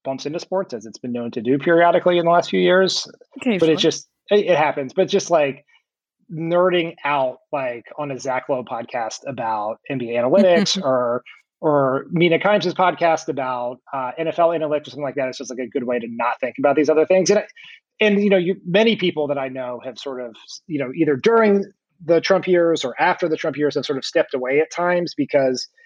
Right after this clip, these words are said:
Speaker 1: you, I mean, this has been, twenty twenty was an insane year, no matter what you believe, right? Your pandemic, an election, stuck in your home, trying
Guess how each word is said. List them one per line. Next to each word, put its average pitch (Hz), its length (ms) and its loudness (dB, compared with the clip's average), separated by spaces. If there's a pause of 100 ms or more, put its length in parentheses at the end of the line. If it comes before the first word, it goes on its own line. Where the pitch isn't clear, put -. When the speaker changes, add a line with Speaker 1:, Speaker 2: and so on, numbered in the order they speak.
(380)
Speaker 1:
you, 180 180 0
I 160 40 -2
mean, 139 320 0
this 160 160 4
has 151 120 2
been, 139 320 2
twenty 147 280 -2
twenty 135 220 0
was 131 200 0
an 135 80 -4
insane 123 420 -2
year, 156 260 4
no 117 60 -4
matter 113 220 -2
what 123 180 2
you 131 100 0
believe, 123 420 2
right? 113 180 -2
Your 104 100 -10
pandemic, 190 720 2 (420)
an 143 100 2
election, 170 840 2
stuck - 260 -8
in 135 80 -8
your 127 160 -10
home, 196 460 2
trying 123 340 -8